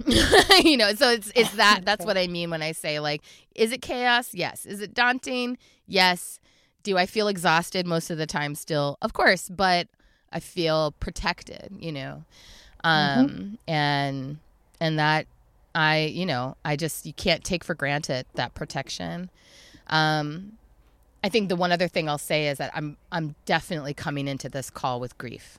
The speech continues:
Speaker 1: right? Um,
Speaker 2: Oh, yeah.
Speaker 1: we've had some major losses in the last couple of weeks of people who,
Speaker 2: Yeah.
Speaker 1: whose work and lives were meaningful to,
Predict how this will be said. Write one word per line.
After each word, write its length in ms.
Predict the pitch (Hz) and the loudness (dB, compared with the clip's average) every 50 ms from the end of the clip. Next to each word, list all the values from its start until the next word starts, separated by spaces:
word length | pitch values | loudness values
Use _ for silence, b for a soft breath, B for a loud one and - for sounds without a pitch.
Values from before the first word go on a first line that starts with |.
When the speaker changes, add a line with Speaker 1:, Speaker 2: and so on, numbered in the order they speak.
| _ _ | _ _
Speaker 1:
right? 360 | - - 120 123 127 - - - _ - | -10 -8 -6 -6 -8 -8 -12 -16 _ -10
Um, 600 | 165 143 135 131 123 127 135 147 143 147 160 160 - _ - | -6 -4 -4 -4 -4 -6 -10 -10 -12 -14 -14 -16 -16 _ -10
Speaker 2:
Oh, 360 | 175 156 151 151 151 147 147 | -8 -6 -6 -6 -6 -8 -8
yeah. 200 | 147 143 147 - - | -10 -10 -12 -8 -2
Speaker 1:
we've 180 | 175 175 175 - | 0 0 0 2
had 180 | 196 180 156 | 0 0 0
some 240 | - - 165 151 147 | 0 -4 -6 -4 -2
major 320 | 151 151 156 - - 160 151 | -2 -2 -2 -2 -4 -4 -4
losses 480 | 139 139 139 139 135 - - 170 147 156 | -2 -2 -2 -2 -2 -4 -6 -6 -6 -6
in 120 | 151 151 | -6 -6
the 80 | 151 147 | -6 -4
last 280 | 147 151 151 - - - | -2 -2 -2 -4 -6 -6
couple 300 | - 160 - - 143 143 | -6 -6 -4 -4 -4 -4
of 140 | 139 143 | -4 -6
weeks 420 | 147 139 139 156 - - - - - | -6 -6 -6 -6 -8 -10 -12 -8 -6
of 240 | 175 156 139 - - | -6 -6 -6 -8 -10
people 360 | - - 151 - 165 151 143 | -10 -10 -8 -6 -6 -6 -6
who, 400 | 139 156 147 143 139 139 135 143 B | -4 -4 -4 -4 -4 -6 -8 -10 B
Speaker 2:
Yeah. 60 | B B B B B B B B B B | B B B B B B B B B B
Speaker 1:
whose 480 | - - 175 160 156 151 143 - - 165 | 2 4 4 4 2 2 0 -4 -6 -10
work 380 | 147 143 151 143 156 160 - - | -6 -4 0 2 2 2 2 -2
and 120 | 147 143 | -4 -2
lives 500 | 135 127 123 131 135 139 147 151 147 - - | 0 0 0 2 2 0 -2 -4 -6 -4 -4
were 100 | 151 139 | -2 -2
meaningful 560 | 143 139 139 139 139 139 131 - 147 131 131 | -2 -2 -2 -2 -4 -4 -6 -4 -4 -4 -4
to, 300 | - - - 151 127 127 | -6 -6 -6 -6 -8 -8